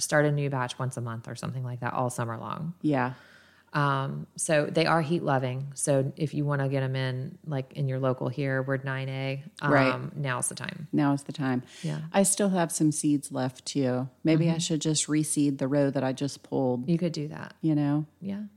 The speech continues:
Speaker 2: They're so easy to grow.
Speaker 1: They are so easy. They need nothing as long as you can keep the rabbits off of 'em.
Speaker 2: Yeah.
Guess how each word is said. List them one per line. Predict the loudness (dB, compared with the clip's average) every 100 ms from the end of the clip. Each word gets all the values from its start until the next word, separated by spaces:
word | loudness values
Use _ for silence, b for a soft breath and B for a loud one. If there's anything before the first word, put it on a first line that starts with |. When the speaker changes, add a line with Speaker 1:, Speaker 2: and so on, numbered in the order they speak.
| _ _ b b b b b b
Speaker 2:
They're | 2
so | 6 6 6
easy | 4 2 4 6
to | 6
grow. | 4 4 4 6 6 4 4
Speaker 1:
They | 6 6
are | 6
so | -2 -6
easy. | -6 -2
They | 0 0
need | -2
nothing | -2 -4 -4 -4
as | 0
long | 2 4
as | 4
you | 2
can | -2
keep | -6 -6
the | -4
rabbits | -4 -4 -6 -10
off | -8 -2
of | 2
'em. | 4 2 2
Speaker 2:
Yeah. | 4 4 4 4 2